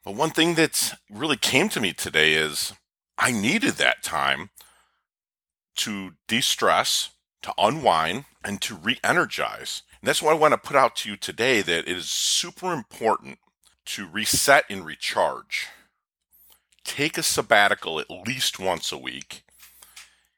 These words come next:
and you will be able to do this. What, what I see a lot with my students, with my colleagues,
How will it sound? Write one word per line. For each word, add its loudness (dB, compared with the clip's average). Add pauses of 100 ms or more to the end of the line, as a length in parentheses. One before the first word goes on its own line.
(240)
and 2
you -8
will -4
be 2
able 2
to 0
do -4
this. -2 (220)
What, -2
what 0
I 6
see 0
a 4
lot 2
with -10
my 0
students, -2 (400)
with -8
my 2
colleagues, 0